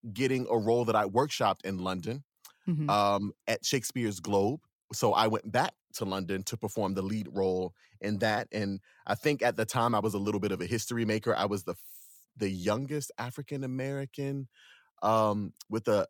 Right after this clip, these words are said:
Speaker 1: title role at Shakespeare's Globe. And it wasn't a Shakespeare piece. It was a musical. So I was,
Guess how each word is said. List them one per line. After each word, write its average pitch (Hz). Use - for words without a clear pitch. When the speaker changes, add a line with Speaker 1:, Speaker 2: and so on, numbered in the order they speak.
Speaker 1:
title 113
role 104
at 90
Shakespeare's 110
Globe. 104
And 135
it 110
wasn't 117
a 95
Shakespeare 110
piece. -
It 98
was 98
a 95
musical. 110
So 95
I 107
was, 104